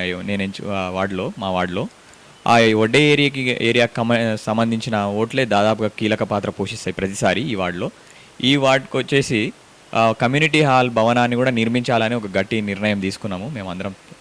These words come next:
ప్రతిపాదించుకున్నాము. తర్వాత ఆ వార్డు ప్రజలు కూడా నాకు ముందస్తుగానే, నాకు ఖచ్చితంగా నన్ను గెలిపిస్తానని మాట ఇవ్వడం జరిగింది. అదే ద-, అదే దిశగా నేను ముందరికి ప్రయత్నిస్తున్నాను. నీరు బోర్, బోర్లు వేసిండ్రు, అన్ని వేసిండ్రు, కానీ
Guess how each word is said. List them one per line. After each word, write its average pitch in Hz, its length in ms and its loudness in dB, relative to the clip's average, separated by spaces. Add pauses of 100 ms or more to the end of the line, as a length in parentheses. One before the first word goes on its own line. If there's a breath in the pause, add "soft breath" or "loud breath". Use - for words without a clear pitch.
ప్రతిపాదించుకున్నాము. 98 880 -6 (460 loud breath)
తర్వాత 117 240 2
ఆ 117 80 4
వార్డు 113 320 2
ప్రజలు 123 340 4
కూడా 123 400 2
నాకు 110 400 -2 (120)
ముందస్తుగానే, 135 880 2 (300)
నాకు 110 460 -4
ఖచ్చితంగా 139 340 2
నన్ను 123 200 2
గెలిపిస్తానని 120 800 4
మాట 113 340 2
ఇవ్వడం 113 320 4
జరిగింది. 104 480 2 (640 loud breath)
అదే 117 280 4
ద-, 127 200 2 (100)
అదే 117 180 6
దిశగా 131 300 2
నేను 123 200 0
ముందరికి 110 360 2
ప్రయత్నిస్తున్నాను. 101 720 -2 (400 loud breath)
నీరు 151 280 6
బోర్, 135 260 6 (160)
బోర్లు 139 320 6
వేసిండ్రు, 143 360 2
అన్ని 127 240 4
వేసిండ్రు, 127 240 0
కానీ 123 120 2